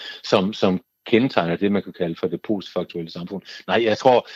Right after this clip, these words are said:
sådan som medierne har eksploderet, øh, og sådan som vi alle er potentielt massekommunikerende, og vi alle er redaktører af vores egen nyhedsformidling, øh, så gør det jo, at, øh, at, øh, nogen, de vil blive...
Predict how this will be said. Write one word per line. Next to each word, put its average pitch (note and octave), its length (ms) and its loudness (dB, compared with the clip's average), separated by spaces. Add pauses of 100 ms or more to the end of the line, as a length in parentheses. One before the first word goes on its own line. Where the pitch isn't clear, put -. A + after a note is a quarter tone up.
(140)
sådan D#3+ 260 4
som C#3 160 4
medierne A#2+ 520 2
har F#2+ 220 2
eksploderet, A2 960 2 (160)
øh, A2 80 -4
og G2+ 120 -8
sådan C#3 200 2
som G2 260 2
vi G2+ 140 2
alle A2+ 280 4
er F2 280 2 (100)
potentielt G#2+ 540 0 (360)
massekommunikerende, G2 840 0
og E2+ 120 -4
vi F#2+ 100 0
alle A2+ 240 6
er G#2 180 2
redaktører A2+ 560 2 (280)
af G#2 120 4
vores F#2 200 2
egen A#2 280 2
nyhedsformidling, B2 880 2 (380)
øh, F2 300 0
så B2+ 240 2
gør A2+ 180 6
det B2+ 140 4
jo, G#2 120 4
at, F2 240 -2 (120)
øh, F2 280 2
at, F2 160 -8 (120)
øh, D#2+ 260 -4 (420)
nogen, B2+ 440 4 (180)
de A2 100 4
vil A2+ 180 6
blive... F#2 340 2